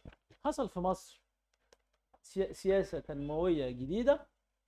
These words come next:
مع صدور القرار الجمهوري رقم، آه، أربعة اتنين خمسة لسنة اتنين وتسعين، واللي فيه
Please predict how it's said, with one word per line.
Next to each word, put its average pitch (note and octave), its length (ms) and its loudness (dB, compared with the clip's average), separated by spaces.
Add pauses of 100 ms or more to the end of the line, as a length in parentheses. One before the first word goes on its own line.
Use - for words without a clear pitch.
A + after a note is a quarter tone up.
(500)
مع D3 100 -2
صدور E3 340 0
القرار D3 460 2
الجمهوري C3 680 -4
رقم، C3+ 360 -8 (380)
آه، B2+ 420 -10
أربعة C#3+ 260 -4
اتنين C#3+ 280 -8
خمسة F#3 360 -6
لسنة C#3 300 -6
اتنين B2+ 320 -12
وتسعين، C#4 580 -10 (500)
واللي D3+ 200 -2
فيه F3+ 480 -4